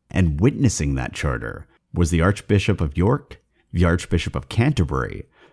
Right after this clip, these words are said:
three Welsh kings, seven ealdormen, six jarls, ten thanes,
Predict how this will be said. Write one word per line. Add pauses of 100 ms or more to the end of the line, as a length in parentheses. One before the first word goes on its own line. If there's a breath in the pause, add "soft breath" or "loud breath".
three
Welsh
kings, (160 soft breath)
seven
ealdormen, (200 soft breath)
six
jarls, (160)
ten
thanes,